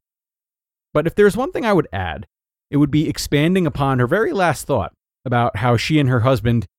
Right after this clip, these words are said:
are sometimes emotionally messy. I think one overarching area of importance in successful relationships is the ability to be patient and supportive when our partners are emotionally messy,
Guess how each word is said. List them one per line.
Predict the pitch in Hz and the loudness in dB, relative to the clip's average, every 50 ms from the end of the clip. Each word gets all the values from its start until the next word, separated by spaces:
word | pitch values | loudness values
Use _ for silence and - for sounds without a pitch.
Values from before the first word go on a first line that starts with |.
| _ _ _ _ _ _ - | _ _ _ _ _ _ -2
are | - 214 208 | 0 0 0
sometimes | - - 226 240 - - 190 143 165 185 185 - 151 | 0 0 -2 -2 0 0 0 0 2 0 0 -2 -2
emotionally | 143 131 123 127 143 - - 143 143 139 135 120 | -2 0 2 2 0 0 0 -2 0 0 2 2
messy. | 110 107 127 139 - - 60 60 71 110 - _ _ _ _ _ _ _ _ _ _ _ _ _ _ _ | 2 2 0 0 -4 -8 -10 -10 -12 -14 -16 _ _ _ _ _ _ _ _ _ _ _ _ _ _ _
I | - 143 | -6 -4
think | - 233 233 - - - | -2 -2 -6 -6 -10 -12
one | _ 147 156 175 185 185 175 147 - _ _ _ _ _ _ | _ 0 2 2 2 2 0 -2 -8 _ _ _ _ _ _
overarching | 147 151 180 165 170 160 - 123 139 151 - - 151 135 - | 2 2 2 4 2 2 4 2 2 2 0 -2 -2 -2 -2
area | - 123 131 147 147 139 131 123 120 | -2 -2 0 2 2 2 2 2 0
of | - 120 107 | 0 -2 -2
importance | 113 113 110 98 - - 131 147 120 113 104 82 - - - - - - | -2 -2 -4 -4 -2 -2 -2 -2 -2 -4 -6 -6 -8 -10 -12 -12 -8 -6
in | 120 104 | -6 -4
successful | - 117 - - - 143 - - - 123 | -4 -4 -4 0 0 0 0 0 0 0
relationships | 113 113 107 110 113 131 - - 117 - - 107 98 95 82 - - - _ _ _ _ _ _ _ _ _ _ _ | 2 2 2 2 2 2 0 0 -2 -2 0 0 -2 -2 -2 -6 -12 -16 _ _ _ _ _ _ _ _ _ _ _
is | - 135 120 | 0 0 2
the | 110 135 135 | 2 0 0
ability | 117 104 135 135 147 156 147 156 147 | 2 2 0 2 2 2 0 -2 -2
to | - 123 | -2 -2
be | 117 117 | -2 -2
patient | 101 - - 120 120 120 - - 110 - | -2 -2 -4 -2 -2 -2 -2 -4 -6 -6
and | - 113 - | -8 -10 -6
supportive | - 123 - - - 156 208 190 135 107 92 - | -6 -6 -6 -2 0 2 2 2 2 0 -2 -6
when | 87 - 123 143 165 156 | -6 -2 -2 -2 0 2
our | 151 147 139 | 2 2 2
partners | 117 - 120 127 139 131 120 123 120 110 | 2 2 2 0 0 0 -2 -2 -2 -2
are | - 120 120 123 | -2 -2 0 2
emotionally | 120 113 110 117 117 104 - 123 117 113 113 107 | 2 2 2 0 0 0 0 -2 0 0 2 2
messy, | 101 104 117 - - - - - | 0 0 -2 -4 -6 -10 -12 -14